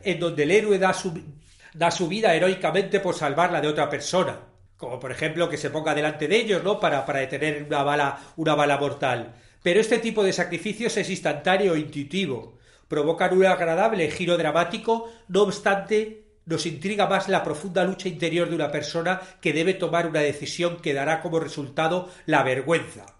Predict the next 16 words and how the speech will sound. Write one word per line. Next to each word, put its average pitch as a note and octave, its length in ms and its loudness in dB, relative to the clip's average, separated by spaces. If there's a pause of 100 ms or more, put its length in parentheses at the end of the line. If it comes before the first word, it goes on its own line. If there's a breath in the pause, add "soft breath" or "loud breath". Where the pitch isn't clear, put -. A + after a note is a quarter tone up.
(100)
¿no? E3+ 220 2
Por, C3 220 -4
por B2 220 -10
tomar C#3 240 -2
el D3 80 -4
camino D3 260 -4
fácil G3+ 420 -2 (160 loud breath)
o F3+ 220 4
el C#3+ 80 2
honor, F#3+ 460 2 (160 loud breath)
aunque D3+ 260 0
pueda F3 240 2
incluso F#3+ 420 -2
costarle D3+ 460 0
la C3 140 0
vida. A#2 420 -10